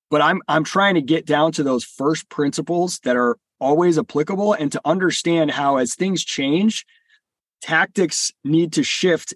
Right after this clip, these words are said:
and stay connected to those same principles, but need to shift in terms of how those are being executed. So I think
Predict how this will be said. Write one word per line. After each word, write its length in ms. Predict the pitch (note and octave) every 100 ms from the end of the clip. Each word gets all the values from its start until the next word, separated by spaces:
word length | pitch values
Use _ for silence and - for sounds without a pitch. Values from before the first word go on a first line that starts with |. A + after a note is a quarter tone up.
| -
and 180 | C#3+
stay 460 | C3 - - F3+ A3
connected 420 | - G3+ F#3+ F#3+
to 60 | F3
those 220 | E3 D3+
same 240 | - F3 D#3+
principles, 640 | - F#3 - C3 A#2+ A#2
but 140 | C3
need 180 | C3+ D#3+
to 120 | D#3 C3
shift 400 | - E3+ D3+ B2+
in 120 | B2+
terms 280 | D3 C#3+ C3
of 80 |
how 300 | A2+ C3+ D3
those 200 | D3 C#3
are 80 | B2
being 260 | A#2+ B2 A2+
executed. 640 | B2+ C3 A#2+ - A2 G#2+ -
So 340 | D#3 C3+ B2 C3+
I 100 | C3+
think 380 | - E3 -